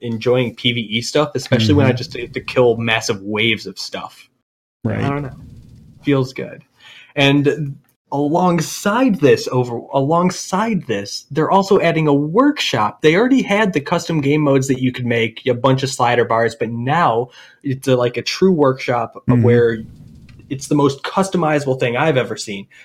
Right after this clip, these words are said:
Speaker 1: First thing you need to do, it, our first thing that you can do is you add a rule. So when X happens, Y happens. One of the examples they used in the video was every time Torbjorn hit somebody with their hammer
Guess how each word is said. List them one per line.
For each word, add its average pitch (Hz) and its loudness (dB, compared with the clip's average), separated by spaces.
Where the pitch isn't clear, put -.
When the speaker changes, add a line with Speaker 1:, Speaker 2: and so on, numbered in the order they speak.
Speaker 1:
First 170 -2
thing 185 2
you 165 -2
need 160 0
to 156 0
do, 165 0
it, - -4
our 131 0
first 180 -2
thing 175 -2
that 156 -6
you 147 -2
can 127 -4
do 139 4
is 131 0
you 127 -4
add 123 0
a 123 6
rule. 110 -8
So 117 0
when 135 2
X 135 -4
happens, 185 -2
Y 120 2
happens. 101 -8
One 139 0
of 156 2
the 147 4
examples 135 0
they 127 0
used 123 0
in 110 -6
the 107 -6
video 113 0
was 113 0
every 135 0
time 127 -2
Torbjorn 139 0
hit 131 -2
somebody 131 2
with 127 0
their 104 -4
hammer 131 0